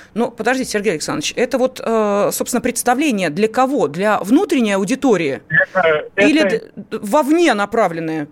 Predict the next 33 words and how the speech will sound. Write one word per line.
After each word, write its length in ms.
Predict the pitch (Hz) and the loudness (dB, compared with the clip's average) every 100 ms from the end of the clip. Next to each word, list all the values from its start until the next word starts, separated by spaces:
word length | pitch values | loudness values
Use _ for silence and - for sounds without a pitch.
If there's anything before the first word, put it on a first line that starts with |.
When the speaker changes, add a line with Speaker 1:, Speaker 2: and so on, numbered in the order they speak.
| - | 0
Speaker 2:
А, 380 | 151 151 147 151 | 2 4 2 2
это, 360 | 202 202 - | 0 0 2
э, 440 | 196 190 165 147 135 _ _ - 151 | 2 2 0 -4 -4 _ _ -10 -6
ну, 160 | 131 143 | -2 -2
конечно, 400 | 143 156 190 180 | 0 -2 -2 -4
не 260 | 160 165 151 | -2 2 4
во-, 240 | 156 139 143 _ | 2 0 -18 _
не 360 | 151 151 160 | -20 -12 -8
для 160 | 143 147 | -2 -2
внутренней 460 | 156 165 151 143 139 | -2 -12 -12 -10 -8
немецкой 440 | 147 147 - 151 | -2 -4 -2 0
аудитории. 580 | 139 156 156 113 110 85 _ _ - | 0 -2 0 0 0 -4 _ _ 0
А, 180 | 127 | 2
немецкой 340 | 123 151 156 147 | 2 0 0 -2
аудитории, 520 | 135 131 180 151 139 _ _ - | -2 0 2 2 0 _ _ -2
ну, 120 | 160 | -2
абсолютно 540 | - 196 190 143 127 | 0 -2 -2 -2 -4
наплевать, 580 | 117 101 139 170 196 - | -4 0 2 2 0 -4
э, 280 | 135 117 113 _ _ - | -2 0 0 _ _ -2
а, 240 | 127 120 | 2 2
как 200 | 131 151 | 0 -2
там 160 | - 127 | -2 -4
встречают, 520 | - 117 143 139 123 120 | -6 -6 0 0 0 -4
э, 40 | 127 117 113 120 | 0 4 4 4
Алексея 400 | 120 123 139 117 | 0 -2 -2 0
Навального. 560 | 120 131 98 90 90 - - _ | 2 2 0 -4 -14 -14 -18 _
А 180 | 127 120 | 0 0
подавляющее 440 | 123 131 151 170 | 0 0 2 0
большинство 480 | 131 143 - 131 165 | 0 -2 -2 -4 0
они 220 | 143 135 | 0 0
его 100 | 139 | -2
не 180 | 127 131 | 0 0
знают. 300 | 123 123 87 | 2 0 -2